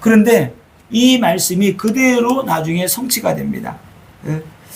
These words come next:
열왕기상 십육 장 삼십사 절에 이렇게 말씀이 돼 있어요. 그 시대에 베델 사람 히엘이 여리고를 건축하였는데, 예?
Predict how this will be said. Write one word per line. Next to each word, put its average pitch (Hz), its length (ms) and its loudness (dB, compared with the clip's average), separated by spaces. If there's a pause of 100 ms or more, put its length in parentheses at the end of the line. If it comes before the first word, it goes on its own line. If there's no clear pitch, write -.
(440)
열왕기상 220 880 2 (160)
십육 254 480 -2
장 196 240 -2
삼십사 196 720 0
절에 156 340 2 (240)
이렇게 208 340 2
말씀이 156 380 -2
돼 135 80 0
있어요. 135 420 -2 (720)
그 240 280 4
시대에 170 720 2 (460)
베델 240 380 2
사람 190 480 0
히엘이 180 1040 0 (600)
여리고를 240 760 4
건축하였는데, 143 1400 -4 (460)
예? 165 140 -4